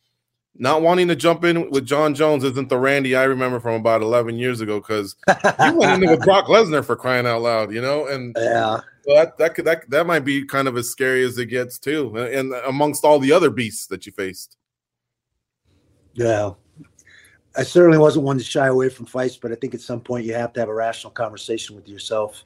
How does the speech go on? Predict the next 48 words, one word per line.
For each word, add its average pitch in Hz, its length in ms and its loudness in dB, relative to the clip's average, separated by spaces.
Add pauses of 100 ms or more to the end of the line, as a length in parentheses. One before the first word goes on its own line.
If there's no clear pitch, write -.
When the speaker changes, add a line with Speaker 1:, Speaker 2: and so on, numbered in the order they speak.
(560)
Speaker 2:
and, 107 300 -4
uh, 104 340 0
and 113 180 -4
really 120 400 2 (240)
be 120 140 0
honest 135 480 -2
and 104 100 -8
evaluate 113 540 0
where 117 120 0
you're 113 180 2
at 123 380 -2
and 107 200 -8
why 117 200 0
you 127 140 6
got 120 160 -2
into 117 180 -4
this 107 160 -6
sport 113 280 -2
in - 40 -20
the 107 80 -16
first 107 280 -8
place. - 320 -18 (460)
I 104 80 -4
got 120 180 4
into 139 280 2
it 135 100 2
to - 60 -18
be 135 80 -2
the 127 80 0
best - 300 -2
at 101 140 -2
it, - 120 -18 (260)
to - 100 -20
be 117 120 -2
the 110 60 -2
best 117 260 -4
in 110 80 -8
the 104 60 -6
world. 92 360 -6 (540)
And 104 120 -6
I, 110 120 -4
and 110 200 -8
I 110 60 -4
had 110 240 -2
achieved 117 400 -2
that. 131 400 2
And 110 180 -6
the 107 200 -6